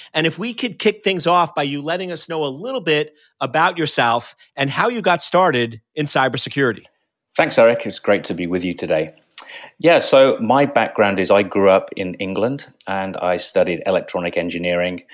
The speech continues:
Speaker 2: And for the first few years of my career, I was working in developing various hardware and software solutions. And then about just over more than twenty years ago, I actually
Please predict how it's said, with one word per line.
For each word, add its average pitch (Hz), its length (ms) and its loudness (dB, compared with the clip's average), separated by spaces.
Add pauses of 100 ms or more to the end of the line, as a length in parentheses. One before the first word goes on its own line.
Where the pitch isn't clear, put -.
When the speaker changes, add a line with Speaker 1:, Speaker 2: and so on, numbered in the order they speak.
(240)
Speaker 2:
And 87 320 -6
for 101 120 -4
the 92 80 -4
first 110 300 2
few - 240 -6
years 90 440 -2
of 82 140 -8
my 85 160 -4
career, 85 400 0
I 82 100 0
was 76 160 -8
working 80 360 -6
in 78 120 -12
developing 78 460 -6
various 80 280 -2
hardware 82 460 2
and 76 100 -8
software 78 400 -6
solutions. 76 680 -8 (380)
And 113 100 -2
then 131 220 4
about 120 340 2
just 160 160 2
over 113 460 4
more 101 140 -4
than 90 100 -8
twenty 98 320 -4
years 92 220 -2
ago, 82 200 2
I 92 80 4
actually 85 400 -6